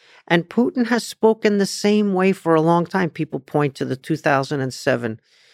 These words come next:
speech at the Munich Security Conference that Putin delivered, and certainly your listeners could use a snippet or two of that, just like they could use a couple of quotes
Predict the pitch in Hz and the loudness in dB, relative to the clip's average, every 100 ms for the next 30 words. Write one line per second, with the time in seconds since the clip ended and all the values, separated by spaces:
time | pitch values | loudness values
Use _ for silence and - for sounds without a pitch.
0 | _ _ - - 170 156 - 165 123 127 | _ _ -14 -4 0 0 0 -4 -2 2
1 | 147 143 113 - - - 220 220 208 - | 2 2 0 -6 -14 -2 2 2 0 0
2 | 190 180 185 175 - 160 - 185 180 170 | 0 0 -4 -6 -6 -6 -4 -4 -4 -2
3 | 170 160 165 156 160 147 - 175 - 156 | 0 2 2 2 0 0 0 0 0 0
4 | 147 131 127 127 131 - 131 113 - - | 0 0 0 0 0 -2 -4 -4 -8 -10
5 | 117 117 120 120 - _ _ _ _ - | -10 -4 -2 -2 -6 _ _ _ _ -10
6 | - - - 156 156 123 123 - 135 120 | -6 -4 2 0 2 0 0 -2 -2 0
7 | 196 220 196 165 147 147 135 - 131 131 | 2 2 0 -2 -2 -2 -2 0 0 0
8 | 110 123 117 107 - 135 - 113 _ 143 | -2 -4 -2 -4 -4 -4 -4 -6 _ 0
9 | 131 117 - | 0 0 -12